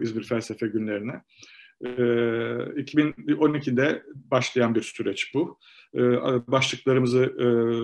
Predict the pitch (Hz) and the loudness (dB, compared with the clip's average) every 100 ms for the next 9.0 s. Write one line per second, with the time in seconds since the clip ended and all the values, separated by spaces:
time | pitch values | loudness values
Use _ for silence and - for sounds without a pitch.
0 | 120 117 117 - 123 123 120 - 123 117 | -4 -4 -6 -2 -4 0 -2 2 4 4
1 | 110 - 123 117 113 67 - - 127 123 | 2 -2 0 0 0 -6 -14 -8 -4 -2
2 | 127 113 - - - - _ _ - - | -2 -2 -8 -10 -12 -14 _ _ -20 -4
3 | 120 117 - 117 131 120 120 110 98 143 | -2 -2 0 -2 2 2 2 0 -4 -6
4 | 190 _ _ - _ _ 127 120 120 117 | -10 _ _ -20 _ _ -2 2 2 0
5 | 113 113 127 64 - - - - - - | -2 -4 -6 -6 -8 -10 -12 -14 -20 -20
6 | _ _ - 156 160 175 - 147 156 - | _ _ -6 0 2 0 -6 -2 -2 0
7 | 175 170 170 170 196 185 151 131 120 151 | 2 6 6 6 4 2 2 2 2 0
8 | 165 165 185 160 - 135 113 120 208 | -4 2 4 4 0 -2 0 -2 -4